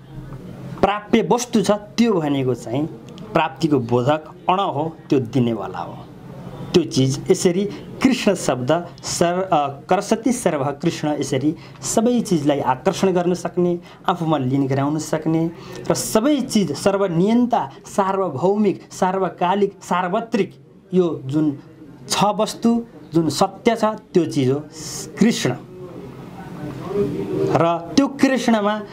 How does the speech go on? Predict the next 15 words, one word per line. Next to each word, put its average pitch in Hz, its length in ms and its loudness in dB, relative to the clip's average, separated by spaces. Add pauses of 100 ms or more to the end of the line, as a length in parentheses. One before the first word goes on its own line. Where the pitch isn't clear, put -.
(260)
जुन 180 180 4 (200)
आल्हा 170 440 2
दिने 196 240 2
शक्ति 214 440 0
छ, 175 100 -2
त्यसलाई 185 540 0
सञ्चालन 170 560 0
गर्ने 165 200 0
जुन 156 180 -2
शक्ति 196 520 0
छ, 185 140 -2 (440)
त्यो 190 100 4
शक्ति - 360 0
श्री - 380 2
हो। 117 200 -2